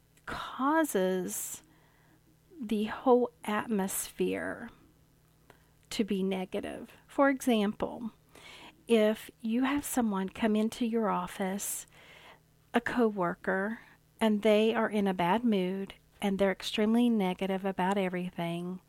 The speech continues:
then what happens? You become negative, right? And you see all the negative things, you know. So it is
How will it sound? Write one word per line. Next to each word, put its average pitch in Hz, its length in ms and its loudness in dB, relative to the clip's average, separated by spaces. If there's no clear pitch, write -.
then 202 180 2
what 190 180 -2
happens? - 800 -8
You 262 140 4
become 196 340 0
negative, 202 520 -10
right? 208 360 0
And 196 260 0
you 294 260 6
see 180 560 -4
all 208 220 6
the 196 100 2
negative 196 580 -4
things, - 920 -8
you 202 120 -6
know. 190 340 -6
So 202 460 2
it 220 160 4
is 202 320 0